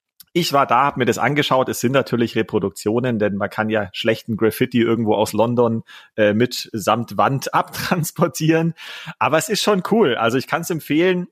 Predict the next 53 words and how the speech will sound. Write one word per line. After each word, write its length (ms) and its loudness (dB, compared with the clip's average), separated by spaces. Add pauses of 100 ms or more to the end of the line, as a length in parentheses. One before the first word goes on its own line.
(140)
Äh, 120 2
man 220 -2
kommt 200 -2
da 100 4
ganz 220 0
gut 220 -2
durch. 260 2
Man 140 -2
kann 180 0
da 100 2
auch 220 0
sich 280 -6
so 100 -2
Timeslots 720 -2
buchen 460 0
und 260 -2 (240)
da 100 -12
kann 160 -2
man 100 2
ganz 220 -2
gemütlich 420 0
in 120 -2
einer 80 0
Stunde 360 0
durchschlendern. 800 0
So 360 -2 (400)
gibt 220 -18
eine 100 2
Multimedia-Führung. 1600 2
Man 140 0
kann 200 -2
sich 140 -8
da 100 2
alles 220 0
erklären 480 0
lassen. 260 -2
Es 120 -8
gibt 180 -14
so 180 -2
Videoinstallationen. 1200 0
Du 80 -2
kannst 320 -6
irgendwie 360 2
ein 140 0
Selfie 520 0
machen 340 -2
vor 180 0
so 80 0
einem 140 0
Kunstwerk 540 -2
und 80 -4
so. 160 0
Also, 320 2